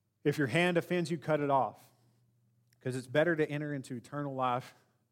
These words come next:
without these things than to enter into hellfire with them." And so if that means you need to get serious about renewing a covenant, if you need to talk to somebody here, we encourage you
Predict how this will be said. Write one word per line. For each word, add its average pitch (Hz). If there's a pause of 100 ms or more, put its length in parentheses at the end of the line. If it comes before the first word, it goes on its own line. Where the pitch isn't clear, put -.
(260)
without 131
these 117
things 110
than 117
to 117
enter 123
into 110
hellfire 101 (540)
with 110
them." 85 (760)
And 113
so 143
if 139
that 151
means 147
you 139
need 143
to 127
get 120
serious 143
about 117 (380)
renewing 143
a 131
covenant, 165 (600)
if -
you 156
need 160
to 120
talk 165
to 151
somebody 143
here, 143
we 135
encourage 127
you 113